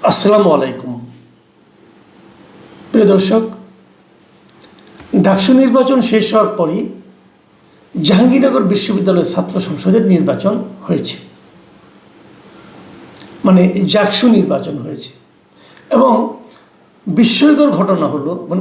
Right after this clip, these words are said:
অভূতপূর্ব আমি বলবো, আমি জীবনে কখনো এরকম শুনিনি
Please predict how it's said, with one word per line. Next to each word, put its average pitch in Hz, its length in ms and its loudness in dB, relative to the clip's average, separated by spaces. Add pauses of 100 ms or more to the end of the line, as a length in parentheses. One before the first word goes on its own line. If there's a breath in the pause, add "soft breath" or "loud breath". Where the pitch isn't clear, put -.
অভূতপূর্ব 190 680 2
আমি 175 160 2
বলবো, 143 280 -2
আমি 180 140 0
জীবনে 208 400 0
কখনো 180 260 0
এরকম 156 260 -2
শুনিনি 190 500 0